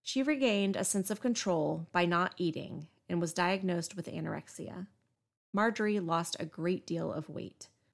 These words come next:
She went from one hundred and thirty-five pounds to ninety pounds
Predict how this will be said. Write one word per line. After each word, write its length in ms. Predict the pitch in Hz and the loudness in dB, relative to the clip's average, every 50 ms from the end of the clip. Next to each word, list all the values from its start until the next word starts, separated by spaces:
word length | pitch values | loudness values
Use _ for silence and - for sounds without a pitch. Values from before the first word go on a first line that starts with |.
| _ _ - | _ _ -18
She 160 | - - 214 | -8 -4 -2
went 220 | 202 233 220 - | 0 0 -2 -2
from 220 | - - 214 196 180 | -2 0 0 2 2
one 120 | 175 170 | 0 0
hundred 300 | 180 196 185 180 226 233 | 0 -2 0 0 2 2
and 100 | 233 226 | 2 2
thirty-five 520 | - 240 233 240 247 247 269 262 262 262 254 | 2 2 2 0 0 0 0 -2 -2 -4 -6
pounds 520 | - 208 175 165 160 160 160 170 - - - _ | -4 -2 -2 0 0 0 -2 -2 -4 -8 -10 _
to 120 | - - 196 | -6 -2 0
ninety 400 | 180 175 175 175 180 175 165 160 | 0 0 0 0 0 0 0 -2
pounds 520 | - - 165 151 151 - - - - - | -4 -8 -10 -10 -8 -8 -8 -6 -6 -6